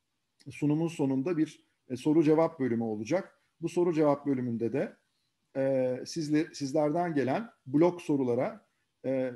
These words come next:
cevap vermeye çalışacağız. Tahmin ediyorum ki şu anda sekiz yüz yetmiş kişi var gibi gözüküyor. Çok soru gelirse bunları, e, belli gruplar halinde ancak yetiştirebileceğiz ama, e, bunun dışında eğer, e,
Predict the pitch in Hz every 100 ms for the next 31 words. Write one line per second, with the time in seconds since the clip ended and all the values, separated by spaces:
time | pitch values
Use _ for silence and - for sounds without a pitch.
0 | 110 143 180 208 139 123 113 104 117 -
1 | 180 151 - _ _ _ _ - 170 196
2 | 180 156 156 151 143 170 175 - _ _
3 | - 151 151 156 147 143 147 139 139 139
4 | 151 - 120 135 - 113 117 113 _ 113
5 | 113 107 113 - - 147 208 - _ _
6 | _ - 180 - 165 170 160 170 185 -
7 | 156 - _ _ - 160 175 170 208 208
8 | - 143 139 147 156 180 156 170 175 180
9 | 156 147 139 139 139 135 127 120 117 -
10 | 139 - - - 123 117 117 202 196 147
11 | 190 - _ _ _ _ 135 135 131 147
12 | 170 151 135 147 127 156 147 147 147 147
13 | - -